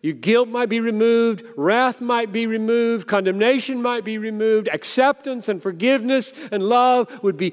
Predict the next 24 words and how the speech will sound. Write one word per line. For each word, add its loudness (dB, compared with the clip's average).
swallowing 0
you 0
up 0
in 4
order 4
that. -4
Kill 2
sin. -4
Therefore, -8
you -12
can't -12
kill -10
any -8
sin -18
that's -16
not -10
covered. -12
If -20
you -8
try -6
to -6
turn -10
that -6
around, -8